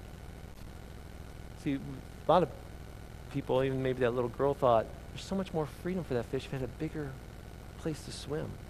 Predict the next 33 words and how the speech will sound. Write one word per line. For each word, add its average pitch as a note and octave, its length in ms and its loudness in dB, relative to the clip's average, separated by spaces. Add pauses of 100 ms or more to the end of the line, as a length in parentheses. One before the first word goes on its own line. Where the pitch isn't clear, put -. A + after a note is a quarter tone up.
(760)
What C3+ 100 4
we C3 60 6
found C3+ 320 6
out D3 180 6
was A2+ 260 4
there's A#2 200 -2
chemical A2 720 0
which A2+ 260 -6 (360)
kills. G2+ 400 2 (320)
Sometimes D#3+ 440 0
we C#3 80 -2
think C#3+ 220 0
there's B2+ 240 0 (180)
boundaries, C3+ 480 8
and B2 80 0
those A#2 100 0
boundaries C3 420 2
restrict A#2 360 -4
us, B2 140 -6
but C#3+ 160 -2
actually C#3 400 -2
God C#3+ 300 -2
gives C3+ 240 2
us B2 180 -2
his A#2+ 180 -2
word, B2 320 4 (380)
not D3+ 200 8
just - 200 -2
as A#2 140 2
boundaries, C3 440 4
but A2+ 120 0
as A2+ 120 -2
life-giving A#2+ 1160 2